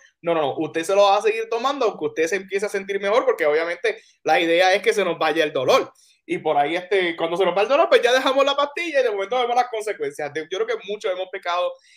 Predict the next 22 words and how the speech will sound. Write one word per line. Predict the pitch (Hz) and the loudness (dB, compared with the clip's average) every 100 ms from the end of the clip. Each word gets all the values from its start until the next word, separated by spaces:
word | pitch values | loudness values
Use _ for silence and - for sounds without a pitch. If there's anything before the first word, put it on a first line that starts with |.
| _ | _
eh, | - 151 143 123 | -2 0 2 0
eh, | 147 - - | -4 -4 -6
<laughs> | |
en | 165 170 | -6 -2
eso, | 185 143 | -4 -4
en | 127 131 | -6 -8
ese | 135 165 | -10 -10
sentido. | 180 147 151 147 117 - _ _ _ - | -10 -10 -8 -6 -6 -10 _ _ _ -6
Eh, | 180 180 | -6 -2
cuando | 214 220 226 262 294 285 | 0 0 -2 6 8 8
ustedes, | 247 254 226 220 233 254 247 - | 4 0 2 4 4 0 -4 -10
en, | 196 185 175 165 151 143 131 127 _ _ _ - | -12 -12 -14 -14 -12 -14 -16 -20 _ _ _ -16
en | 165 | -8
cierta | 170 165 | -6 -4
manera, | 196 196 196 190 | -2 -2 0 -2
en | 160 | -2
estos | 147 - | -10 -12
contextos | - 185 175 - 175 | -14 -10 -10 -8 -10
farmacéuticos, | 170 151 139 202 226 156 139 123 | -8 -10 -4 -4 -4 -8 -8 -8
¿verdad? | 120 127 156 - _ _ _ | -8 -6 -6 -6 _ _ _
Eh, | 139 143 147 | 2 4 4
saben, | 147 185 196 226 220 220 | 0 0 2 2 0 -2